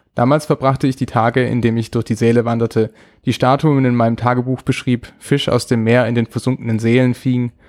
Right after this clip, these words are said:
mit den Skeletten der fünfzehn sprach und gelegentlich mit dem einzig anderen im Haus sprach, dem anderen, wie ich ihn damals noch nannte. Dann passierte sehr viel.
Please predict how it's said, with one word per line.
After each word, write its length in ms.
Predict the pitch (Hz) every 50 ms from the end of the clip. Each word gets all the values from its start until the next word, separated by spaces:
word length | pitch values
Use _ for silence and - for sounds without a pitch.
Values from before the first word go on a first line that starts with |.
| - - - - _ _ _ -
mit 120 | 123 120
den 120 | 131 131 120
Skeletten 480 | - - 127 120 131 147 - - 147
der 100 | 135 127
fünfzehn 420 | - - 143 151 147 - - 147 127
sprach 420 | - - 127 120 120 123 135 -
und 160 | - 135 -
gelegentlich 580 | - 120 113 123 131 147 139 135 139 139 - -
mit 100 | 120 113
dem 100 | 113 107
einzig 380 | - 110 120 120 123 127 -
anderen 360 | - 120 139 147 143 113 113 110
im 160 | 110 101 98
Haus 200 | 113 110 107 -
sprach, 420 | - - - 110 110 107 - - _ _ _ _ _ -
dem 120 | 113 113
anderen, 500 | 110 113 117 113 110 104 101 101 104 104
wie 100 | - 110
ich 100 | 104 -
ihn 80 | 110 104
damals 380 | 113 107 107 104 104 101 -
noch 120 | - 98 92
nannte. 340 | 104 101 101 - - 113 - _ _ _ _ _ _ _ _ _ _ _ _ _ _ _ _ _ _ _ _ _ _ _ _ _ -
Dann 140 | - 127 135
passierte 340 | 151 147 - 170 156 160 143
sehr 140 | 143 135
viel. 340 | 127 - - 127 110 - -